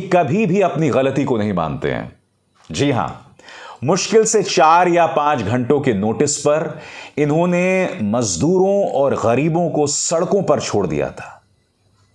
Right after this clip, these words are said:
न जाने कितने गरीब मजदूर दिल्ली से लेकर बिहार चलते हुए गए थे, न जाने कितनों की मौत सड़क पर हो गई थी। ये ना भूलें महाराष्ट्र का वो नज़ारा,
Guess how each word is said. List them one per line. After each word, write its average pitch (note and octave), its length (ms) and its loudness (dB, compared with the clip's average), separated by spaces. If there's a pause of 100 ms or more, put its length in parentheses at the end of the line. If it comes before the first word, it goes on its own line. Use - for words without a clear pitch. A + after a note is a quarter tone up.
न E3 120 0
जाने G3+ 300 2
कितने F#3 380 0
गरीब D3+ 340 0
मजदूर C#3 600 -2 (400)
दिल्ली F3+ 460 0
से E3 160 0
लेकर D3 280 2
बिहार C#3+ 460 0
चलते A#2+ 360 0
हुए A#2+ 220 0
गए F#2+ 180 -2
थे, G2+ 140 -2
न A#2 120 0
जाने D3 300 0
कितनों D#3 420 -2
की F#3 160 -2
मौत C3+ 500 -2 (680)
सड़क C3 420 0
पर C3 100 4
हो G2+ 140 0
गई G2+ 140 -2
थी। A2 120 -2
ये A#2 100 2
ना C#3 140 0
भूलें G#2+ 400 -4 (1000)
महाराष्ट्र B2+ 540 0
का B2 100 2
वो A#2 160 0
नज़ारा, G#2+ 600 0